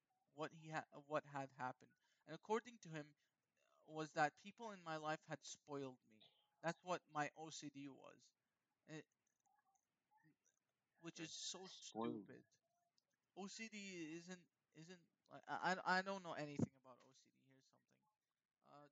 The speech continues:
Speaker 1: j-, go on, Amr.
Speaker 3: Bro, I was gonna say, like, when, uh, this female YouTuber, uh, uh, uh, I forgot her name,
Speaker 1: What?
Speaker 3: uh, w-, when, like, she talked about her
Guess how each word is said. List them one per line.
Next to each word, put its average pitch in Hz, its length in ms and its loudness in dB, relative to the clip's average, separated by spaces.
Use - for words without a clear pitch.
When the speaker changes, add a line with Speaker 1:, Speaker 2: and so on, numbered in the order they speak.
Speaker 1:
j-, 147 60 -20
go 175 80 -14
on, 143 300 -12
Amr. 127 280 -20
Speaker 3:
Bro, 110 220 10
I 85 100 8
was 117 180 6
gonna 135 260 2
say, 139 240 12
like, 131 260 8
when, 110 440 2
uh, 92 160 -6
this 110 340 8
female 127 420 12
YouTuber, 123 640 12
uh, - 100 -2
uh, - 60 -4
uh, 80 460 6
I - 80 0
forgot 92 360 2
her 98 180 -10
name, 104 200 -12
Speaker 1:
What? 104 180 10
Speaker 3:
uh, 95 280 0
w-, 113 160 -2
when, 120 320 6
like, 123 200 10
she 135 140 4
talked 131 300 4
about 127 200 10
her 120 160 10